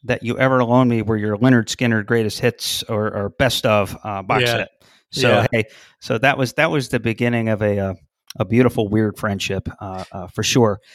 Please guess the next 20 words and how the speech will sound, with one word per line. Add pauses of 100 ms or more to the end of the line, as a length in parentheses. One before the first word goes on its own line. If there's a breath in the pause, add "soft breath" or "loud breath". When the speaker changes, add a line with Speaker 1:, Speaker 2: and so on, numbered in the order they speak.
(220 soft breath)
Speaker 1:
And
so
I'm
excited
about
this
episode
'cause
to
me, (380)
I,
I
look
back
at
nineteen
ninety-three
and
it
is